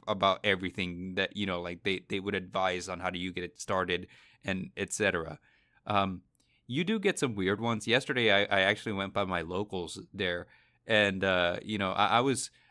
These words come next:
I was shopping for, like, some, some singles from the Megatins 'cause now they have 'em, and it, it was my hope that I was gonna find, like, the Kashtira Fenriers. I didn't. Um, but I found a bunch of other cool stuff that I was like, I wanted that out of the Megatin, like, you know, the,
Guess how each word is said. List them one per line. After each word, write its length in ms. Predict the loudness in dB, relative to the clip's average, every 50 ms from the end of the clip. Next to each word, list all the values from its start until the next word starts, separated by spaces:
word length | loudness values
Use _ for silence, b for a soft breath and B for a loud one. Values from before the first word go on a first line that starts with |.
| b
I 100 | 2 4
was 140 | 4 4 2
shopping 420 | -2 0 2 2 2 2 0 -4 -4
for, 260 | -4 -2 -2 0 2
like, 220 | 2 2 0 0
some, 260 | -2 -2 -2 -2 -4
some 220 | -4 -4 -4 -2 -2
singles 400 | -2 -2 -2 0 0 -2 -2 -2
from 200 | -2 -4 -4 -2
the 60 | 0
Megatins 540 | 0 0 0 0 -2 -2 -4 -4 -4 -6 -8
'cause 160 | -8 -6 0
now 160 | 2 2 2
they 140 | 4 2 2
have 260 | 4 6 6 6 4
'em, 140 | 2 -2 -4
and 160 | -4 -4 -6
it, 320 | -4 -2 0 0 0 -2 -2
it 80 | -2 -2
was 220 | -2 -2 -4 -4
my 260 | -2 0 2 2 2
hope 380 | 2 2 0 -2 -2 -4 -8 -10
that 240 | -8 -2 0 2 4
I 60 | 4
was 120 | 2 2 0
gonna 200 | -2 -4 -4 -2
find, 320 | 0 2 2 2 2 0
like, 180 | -2 -2 -4 -6
the 60 | -12
Kashtira 680 | -2 2 4 6 6 4 2 -2 -2 0 2 2 0
Fenriers. 520 | 2 2 2 2 2 2 2 2 0 0 -2 -2
I 120 | -2 -2
didn't. 420 | -2 -2 -4 -4 -6 -8 -12 -14 B B B B B B B B B B _
Um, 560 | 4 4 6 6 4 4 0 -2 -6 -8 -14 -8 _
but 240 | 0 2 2 2 2
I 100 | 0 0 2
found 200 | 2 0 -2 0
a 20 |
bunch 220 | 0 -2 -2 0
of 100 | -2 -4
other 200 | -4 -2 -2 -2
cool 260 | -4 -4 -2 -2 -2 -2
stuff 300 | -2 0 0 0 0 0
that 120 | 0 2
I 60 | 2
was 160 | 2 2 0
like, 140 | -4 -4 0
I 100 | 0 0
wanted 320 | 0 0 0 -2 -2 -2 0
that 140 | 0 2 2
out 80 | 2
of 80 | 2 0
the 60 | 0
Megatin, 480 | 0 0 0 0 -2 -2 -4 -4 -2 0
like, 160 | -2 -2 -2
you 80 | -2 -2
know, 120 | -2 0
the, 240 | 0 -2 -2 -4